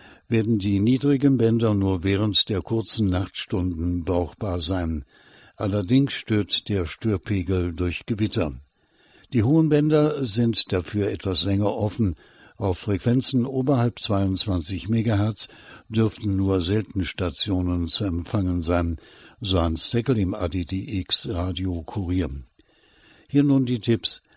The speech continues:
Alle Zeitansagen sind in U T C Weltzeit und alle Frequenzangaben sind in Kilohertz. Bulgarien. E R R S strahlt eine Mischung von Hobbyprogrammen, U-N-Sendungen, Nachrichten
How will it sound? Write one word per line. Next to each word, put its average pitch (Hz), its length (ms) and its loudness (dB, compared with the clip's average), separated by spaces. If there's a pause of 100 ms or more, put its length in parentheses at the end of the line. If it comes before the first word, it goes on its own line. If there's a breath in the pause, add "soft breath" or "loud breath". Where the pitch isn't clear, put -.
(260 soft breath)
Alle 113 440 2
Zeitansagen 151 880 4
sind 135 340 4
in 110 220 2 (100)
U 101 60 0
T 92 160 -4
C 87 220 -4
Weltzeit 120 560 2
und 107 180 -2
alle 95 240 0
Frequenzangaben 92 1120 -2
sind 95 320 -2
in 92 200 -2
Kilohertz. 85 760 -2 (340)
Bulgarien. 110 880 0 (760)
E 123 180 4
R 131 340 2
R 131 300 2
S 147 320 0
strahlt 113 460 -2
eine 107 180 0
Mischung 131 400 2
von 107 260 0
Hobbyprogrammen, 123 920 0
U-N-Sendungen, 131 1040 2
Nachrichten 117 720 -2